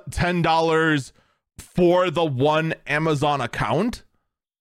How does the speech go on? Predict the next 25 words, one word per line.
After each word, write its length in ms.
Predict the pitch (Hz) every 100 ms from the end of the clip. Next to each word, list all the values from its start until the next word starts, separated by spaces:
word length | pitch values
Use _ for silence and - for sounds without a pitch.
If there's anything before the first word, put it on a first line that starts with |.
| -
that's 260 | 170 233 262
a 60 |
bit 300 | 170 208 185 -
easier 380 | 190 190 156 160
to 80 |
swallow, 440 | 147 - 165 165 143
but 140 | 147
I 60 | 175
still 280 | - 214 165
think 180 | 175
there'd 100 | 160
be 120 | 147 143
people 260 | 160 151
who 120 | 147
wouldn't 520 | 160 110 113 131 139 - -
even 500 | 120 120 123 120 127 _ _ _ _ -
ponder 380 | 151 175 139 95
that. 300 | 90 92 - - _ _
The 80 | 160
report 420 | 180 143 202 254
doesn't 240 | 233 233 220
say 240 | - 185
anything 360 | 139 165 160 170
about 200 | 160 131
prices, 680 | 143 151 147 190 202 196